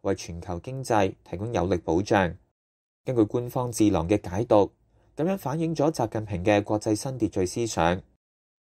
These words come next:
佢哋認為中國實力有好大嘅增長，但係就冇同中國實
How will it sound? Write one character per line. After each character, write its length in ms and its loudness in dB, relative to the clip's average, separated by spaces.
佢 80 -4
哋 120 6
認 180 -2
為 260 4
中 120 0
國 140 4
實 160 -2
力 320 4
有 140 -2
好 140 -2
大 120 2
嘅 80 0
增 240 -8
長， 320 2
但 120 4
係 80 4
就 140 2
冇 280 4
同 200 -8
中 200 -2
國 120 2
實 180 -4